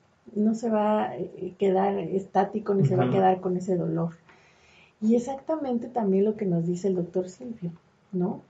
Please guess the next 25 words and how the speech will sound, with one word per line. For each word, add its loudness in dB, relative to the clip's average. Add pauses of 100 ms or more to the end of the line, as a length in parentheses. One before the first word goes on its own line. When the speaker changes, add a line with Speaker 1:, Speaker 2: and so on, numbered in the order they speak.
(640)
Speaker 1:
El 0
percibir 0
las -4
sensaciones 0
físicas -4
nos -2
enfocan -2 (460)
a -2
centrarnos 2
en 2
el 4
momento 2
presente. -10 (480)
Y -4
cada 0
que 0
nuestros 0
pensamientos 4
o 2
nuestra 2
mente 4
empieza -2
a 0
divagar, 0
Speaker 2:
Ujú. 6